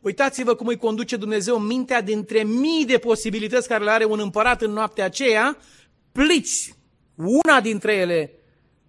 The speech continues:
îi se lipește de minte și spune: „Uh, ia,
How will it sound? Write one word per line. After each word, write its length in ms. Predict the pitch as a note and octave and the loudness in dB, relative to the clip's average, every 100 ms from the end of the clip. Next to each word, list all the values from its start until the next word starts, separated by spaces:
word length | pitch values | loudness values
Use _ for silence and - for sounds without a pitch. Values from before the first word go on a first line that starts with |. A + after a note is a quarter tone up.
| _ | _
îi 120 | A3 | -4
se 140 | - A3 | 2 2
lipește 400 | A3 A3 G#3+ G#3+ | 4 2 0 0
de 140 | F3+ | -2
minte 360 | F3+ F3+ D#3 F3 | -2 -4 -6 -8
și 160 | E3+ G#3 | -8 -10
spune: 460 | - B3+ B3 B3+ - _ _ _ _ _ | -8 -6 -4 -6 -12 _ _ _ _ _
„Uh, 360 | F#3 F#3 F3+ F3+ _ _ | -4 -2 -2 -6 _ _
ia, 440 | G#3 A#3 C#4+ C#4+ | -6 -2 -2 -4